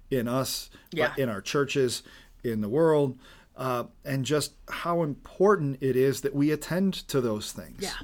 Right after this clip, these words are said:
Speaker 1: Like, this is really where it meets,
Speaker 2: Mm-hmm.
Speaker 1: right?
Speaker 2: Yeah.
Speaker 1: And this is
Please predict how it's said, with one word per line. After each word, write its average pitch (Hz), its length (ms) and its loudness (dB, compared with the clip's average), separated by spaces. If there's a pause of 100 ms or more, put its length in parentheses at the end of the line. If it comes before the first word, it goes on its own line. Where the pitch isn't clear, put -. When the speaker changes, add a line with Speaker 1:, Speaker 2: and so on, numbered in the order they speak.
(580)
Speaker 1:
Like, 123 280 -2
this 190 240 6
is 175 100 4
really 190 640 2
where 156 280 2
it 143 140 4
meets, 139 500 -4 (380)
Speaker 2:
Mm-hmm. 175 340 -10 (100)
Speaker 1:
right? 135 320 2 (440)
Speaker 2:
Yeah. 131 80 -8
Speaker 1:
And 135 120 -2
this 147 200 -2
is 160 300 -4